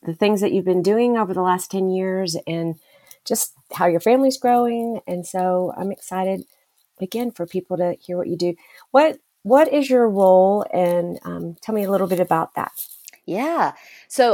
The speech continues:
Speaker 2: I work with Cru. It used to be called Campus Crusade for Christ. Um, and for almost a decade, I'd worked with college students.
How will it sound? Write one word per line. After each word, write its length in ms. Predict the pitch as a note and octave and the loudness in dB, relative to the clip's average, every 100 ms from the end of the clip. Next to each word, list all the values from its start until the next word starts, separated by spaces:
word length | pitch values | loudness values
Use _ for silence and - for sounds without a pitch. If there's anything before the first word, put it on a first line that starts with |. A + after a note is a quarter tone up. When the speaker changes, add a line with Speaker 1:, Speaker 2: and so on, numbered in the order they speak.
| - | 4
Speaker 2:
I 140 | G#3+ | 4
work 260 | C#4+ E4+ - | 4 0 -4
with 160 | - | -6
Cru. 400 | - F#3 E3 E3+ | -6 0 2 2
It 80 | G3 | 0
used 160 | F#3+ - | -4 -4
to 60 | |
be 100 | F#3+ | -6
called 240 | E3+ F3+ E3 | 0 0 0
Campus 320 | D#3+ D#3+ - | -6 -10 -10
Crusade 400 | E3+ D3 C#3+ C#3+ | -10 -4 -4 -4
for 80 | C3+ | -6
Christ. 480 | - B2 A2+ A#2+ - | -4 -2 -4 -6 -6
Um, 420 | E3+ D#3+ D#3 D3+ - | -2 2 2 0 -2
and 180 | F3+ D#3+ | -4 0
for 340 | F3+ D#3 D3 F3+ | 4 6 6 4
almost 280 | D4 G#4 | 0 0
a 80 | D#3 | -2
decade, 560 | C#3+ C3+ F#3+ F3+ C3+ C3+ | 0 0 2 2 2 4
I'd 120 | C#3+ | 2
worked 440 | D3 E3+ - - | 4 2 2 -6
with 220 | D#3+ C#3+ - | -4 -4 -6
college 540 | - D#3 F3+ D#3 - | -4 0 2 0 -4
students. 600 | - D3 C#3+ C#3 C3 | -6 -2 -2 -4 -8